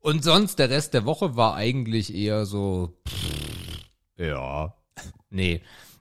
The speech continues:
Es ist so viel in der Woche los gewesen irgendwie, dass, ja, das war einfach schnell vorbei.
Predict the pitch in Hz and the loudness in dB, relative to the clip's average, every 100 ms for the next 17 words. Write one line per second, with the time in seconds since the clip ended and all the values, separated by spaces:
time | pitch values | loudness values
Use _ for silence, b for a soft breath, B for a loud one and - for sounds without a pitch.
0 | - 117 - 135 123 147 160 156 131 113 | -4 -2 0 0 4 4 4 4 4 2
1 | 135 127 110 143 - 123 123 117 113 107 | 2 2 2 0 -2 2 2 4 2 2
2 | 104 110 107 101 95 - 90 87 87 107 | 0 0 0 0 -2 -2 0 0 0 -4
3 | _ _ - 92 - 82 85 - 85 95 | _ _ -14 -10 -6 -6 -6 -8 -8 -4
4 | 87 82 67 64 65 | -4 -4 -10 -10 -12